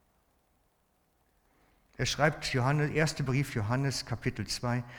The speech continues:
„Meine lieben Kinder, ich schreibe euch diese Dinge, damit ihr nicht sündigt. Aber wenn jemand doch eine Sünde begeht,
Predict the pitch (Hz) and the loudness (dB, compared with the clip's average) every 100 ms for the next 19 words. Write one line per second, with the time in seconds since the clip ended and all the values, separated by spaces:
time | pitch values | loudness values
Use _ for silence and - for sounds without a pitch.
0 | - 127 139 143 147 175 151 - 160 180 | 0 6 8 8 8 6 4 4 4 4
1 | 127 - - 123 156 - 139 - 110 101 | 2 0 2 2 2 -2 -2 -2 -2 0
2 | 127 151 135 110 120 123 127 131 143 - | 2 2 4 4 4 4 4 4 2 2
3 | 107 87 85 82 - - - - - 110 | 0 0 -2 -8 -12 -18 -20 -20 -2 6
4 | 131 156 160 156 151 147 135 190 202 - | 8 10 10 8 8 6 6 6 4 2
5 | 143 139 127 120 131 120 110 117 113 120 | 0 4 4 4 2 2 0 0 2 0
6 | 156 | 0